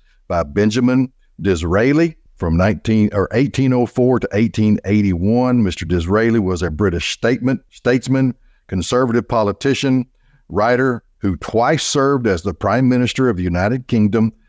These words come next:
and he played a central role in the creation of the modern U K Conservative Party, defining its policies and its broad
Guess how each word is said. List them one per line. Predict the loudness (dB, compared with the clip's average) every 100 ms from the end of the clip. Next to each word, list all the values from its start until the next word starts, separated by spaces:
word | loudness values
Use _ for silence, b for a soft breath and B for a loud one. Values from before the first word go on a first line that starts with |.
| _ -6
and | -2
he | 0
played | 0 0 2
a | 0
central | -2 -2 -4 0 0
role | 2 2 2 2
in | 0 0
the | -2
creation | 0 0 2 2 0 0 0 0
of | -2
the | -2
modern | -2 0 2 2 0 -2 -4 -4
U | 0 0
K | 0 0 2 0
Conservative | -2 -2 0 0 0 -2
Party, | 0 0 2 0
defining | -2 -4 -2 0 2 0
its | -4
policies | -6 -2 0 0 0 0 -2 -4 _ _ -4
and | 0
its | 0 -4
broad | -4 2 4 4 2